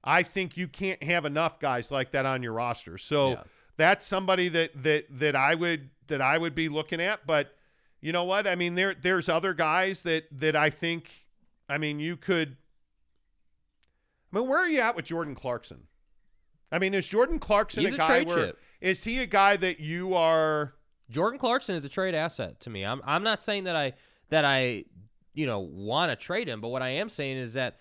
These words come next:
Speaker 2: somebody on the other end of the phone is gonna ask about Jordan Clarkson, and you need to know the answer to that question. And my answer is yes, he can be included in a deal, but obviously the price has to be right. You know, like, it, he's, you're gonna have to pay for him,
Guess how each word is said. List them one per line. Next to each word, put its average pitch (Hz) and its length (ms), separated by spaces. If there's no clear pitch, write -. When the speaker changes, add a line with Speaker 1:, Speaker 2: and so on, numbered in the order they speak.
Speaker 2:
somebody 196 540
on 160 100
the 156 100
other 165 180
end 160 120
of 156 40
the 139 60
phone 165 260
is 117 80
gonna 127 160
ask 127 240
about 113 200
Jordan 113 280
Clarkson, 107 520
and 123 160
you 135 80
need 160 180
to 156 60
know 156 140
the 139 160
answer 131 200
to 123 80
that 107 180
question. 107 500
And 120 160
my 160 180
answer 156 380
is 120 120
yes, 143 340
he 151 120
can 160 140
be 160 100
included 147 420
in 139 100
a 127 60
deal, 139 320
but 123 220
obviously 127 380
the 120 60
price 127 260
has 120 220
to - 40
be 92 80
right. 120 300
You 104 120
know, 98 260
like, 110 320
it, 113 260
he's, 117 380
you're 113 280
gonna 131 220
have 123 240
to 113 60
pay 123 220
for 85 160
him, 76 120